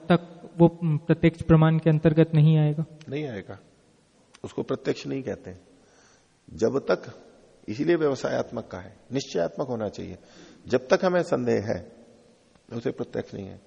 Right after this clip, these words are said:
Speaker 2: हम सामने एक व्यक्ति है, हम कहें कि रामलाल जी हैं या श्यामलाल जी हैं, ये अगर हमारे मन में है तो अभी उसको प्रत्यक्ष नहीं कहेंगे। हाँ, हम उस समय ये कह सकते हैं कोई व्यक्ति है सामने,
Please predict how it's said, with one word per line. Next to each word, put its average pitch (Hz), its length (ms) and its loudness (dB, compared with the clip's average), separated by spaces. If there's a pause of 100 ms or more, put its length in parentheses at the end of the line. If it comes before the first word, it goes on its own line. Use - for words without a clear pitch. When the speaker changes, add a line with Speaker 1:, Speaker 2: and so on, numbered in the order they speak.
(380)
Speaker 2:
हम 131 140 -4
सामने 143 400 -2
एक 143 80 -8
व्यक्ति 139 300 -4
है, 147 80 -2
हम 139 160 -4
कहें 143 140 -4
कि 175 160 -4
रामलाल 120 440 0
जी 170 120 -4
हैं 170 120 0
या 175 100 -2
श्यामलाल 135 440 -2
जी 113 120 -8
हैं, 98 180 -10 (3250)
ये 113 180 -2
अगर 135 220 0
हमारे 127 240 -2
मन 117 140 -6
में 117 180 -6
है 117 280 -2 (560)
तो - 60 -12
अभी 139 180 -2
उसको 131 340 -4
प्रत्यक्ष - 460 -8
नहीं 110 120 -8
कहेंगे। 92 380 -12 (460)
हाँ, - 320 0 (280)
हम 156 240 2
उस - 300 -8
समय 151 260 -2
ये 151 60 -2
कह - 120 -4
सकते 143 260 -8
हैं 160 100 -2
कोई 165 180 4
व्यक्ति 151 300 -2
है 131 180 2
सामने, 95 420 -8